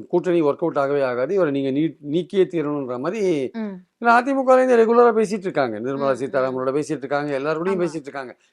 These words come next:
Speaker 1: வேலுமணி தங்கமணிலாம் அந்த தினசரி கால் பேசிட்டு இருக்காங்க.
Speaker 2: ம்.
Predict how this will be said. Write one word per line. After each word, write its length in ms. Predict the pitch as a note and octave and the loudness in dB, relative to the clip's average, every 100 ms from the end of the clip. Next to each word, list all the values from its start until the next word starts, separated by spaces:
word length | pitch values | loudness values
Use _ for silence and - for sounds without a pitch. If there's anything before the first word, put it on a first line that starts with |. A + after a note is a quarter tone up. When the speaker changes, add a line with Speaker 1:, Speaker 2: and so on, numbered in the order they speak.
| - | 2
Speaker 1:
வேலுமணி 320 | E3+ G3+ G3+ | 4 6 4
தங்கமணிலாம் 520 | F#3 F#3+ F#3 F#3+ A3 G3+ | 2 0 0 0 0 0
அந்த 260 | D3+ C#3 | -2 -4
தினசரி 480 | A#2+ C#3 F3+ F3 A3+ | -4 -4 -4 -6 -4
கால் 220 | F#3+ F#3 | -2 -2
பேசிட்டு 260 | E3 D3+ C#3+ | -4 -8 -10
இருக்காங்க. 320 | A#2+ A#2+ A#2 - | -14 -20 -20 -18
Speaker 2:
ம். 180 | G#3 | -16